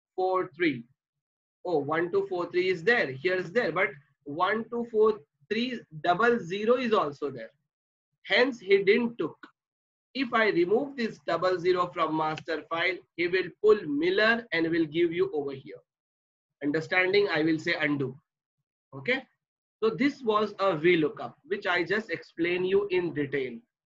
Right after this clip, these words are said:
But as many people are doing first time, were little bit confused, I will do this for second time so that if you have not understood,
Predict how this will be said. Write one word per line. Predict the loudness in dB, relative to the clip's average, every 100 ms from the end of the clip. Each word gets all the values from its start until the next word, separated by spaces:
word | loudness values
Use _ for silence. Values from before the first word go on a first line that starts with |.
| _ _ _ _ 0
But | 0 2 0
as | 0 -2 -8
many | -2 0 0 -2
people | -8 -4 -2 0
are | -2 -2
doing | 2 0 0 -2
first | -2 -4 -2
time, | 0 2 0 -4 -4
were | -2 -2 -4
little | -6 -2 0
bit | 0 -2
confused, | -2 -2 -2 -4 -4 -4 -12 _ _ _ _ _
I | 0 2
will | 2 0
do | -2 -2 0
this | 0 0 _ -2
for | -2
second | -2 -4 0 0 -2 -2
time | -6 -6 -6
so | -4
that | 0 0
if | -2 -4
you |
have | -4 -4
not | -2 -2 -2
understood, | 2 2 2 0 0 -2